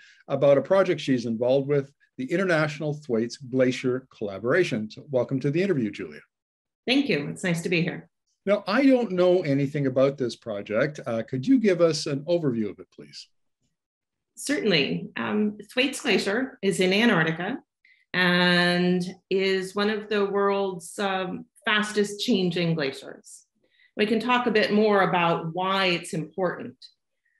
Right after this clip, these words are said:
Speaker 2: but many scientists around the world recognized that it, um, was changing and we needed to understand it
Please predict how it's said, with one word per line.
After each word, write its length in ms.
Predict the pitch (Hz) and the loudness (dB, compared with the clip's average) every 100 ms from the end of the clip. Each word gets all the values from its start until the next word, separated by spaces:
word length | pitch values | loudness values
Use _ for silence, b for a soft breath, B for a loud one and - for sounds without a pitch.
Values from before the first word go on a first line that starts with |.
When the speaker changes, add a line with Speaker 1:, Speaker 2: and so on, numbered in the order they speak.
| _ - | _ -2
Speaker 2:
but 340 | 220 - - - _ _ _ _ _ _ _ _ _ _ | 0 0 -4 -14 _ _ _ _ _ _ _ _ _ _
many 580 | 214 220 233 247 254 240 | 2 4 4 4 4 2
scientists 640 | 247 190 185 185 - - | 2 0 0 -4 -6 -6
around 320 | 175 170 170 | -2 2 2
the 60 | 165 | 2
world 520 | 156 156 151 139 147 | 0 -2 -2 -6 -8
recognized 1080 | 160 160 170 156 156 147 143 147 - - 170 | -6 -4 -6 -6 -4 -6 -6 -12 -14 -16 -6
that 400 | 165 156 147 - - | 0 0 0 -6 -4
it, 340 | 170 165 165 - - _ _ - | -2 -2 -8 -18 -20 _ _ -8
um, 400 | 165 160 156 160 | -4 -4 -6 -6
was 320 | 156 156 - | -6 -8 -12
changing 640 | 220 202 196 180 175 160 | -6 -2 0 0 -2 0
and 100 | 160 | 0
we 140 | 165 175 | -2 -2
needed 320 | 180 185 170 | -2 -4 -4
to 120 | - | -6
understand 580 | 160 160 156 160 151 | -4 -6 -6 -8 -8
it 100 | - | -10